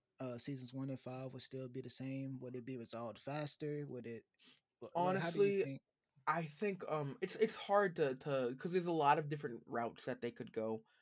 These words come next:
Speaker 1: Exact-,
Speaker 2: They
Speaker 1: yeah,
Speaker 2: could
Speaker 1: yeah,
Speaker 2: do,
Speaker 1: for sure.
Speaker 2: like, one of those things where he's not even involved a lot in the show. He's one of those, you know,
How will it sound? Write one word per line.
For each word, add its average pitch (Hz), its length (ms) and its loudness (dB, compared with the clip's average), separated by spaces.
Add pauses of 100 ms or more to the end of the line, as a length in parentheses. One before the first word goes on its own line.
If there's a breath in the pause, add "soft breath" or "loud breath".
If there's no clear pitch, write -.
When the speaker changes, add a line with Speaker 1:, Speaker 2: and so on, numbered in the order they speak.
(120 soft breath)
Speaker 1:
Exact-, 131 280 -6
Speaker 2:
They 139 80 6
Speaker 1:
yeah, 139 120 -2
Speaker 2:
could 135 120 -2
Speaker 1:
yeah, - 20 -8
Speaker 2:
do, 143 140 4
Speaker 1:
for 135 60 4
sure. 131 180 2
Speaker 2:
like, 127 100 -6
one 147 220 2
of 139 80 4
those 135 220 4
things 143 340 0
where 131 140 0
he's 135 260 -4
not 143 180 4
even 135 200 -2
involved 117 580 -2
a 127 40 0
lot 123 240 2
in 127 80 -6
the 127 60 -6
show. 127 260 -2
He's 123 180 -6
one 113 120 -2
of 107 60 -8
those, 113 280 0
you 113 80 -6
know, 107 200 -10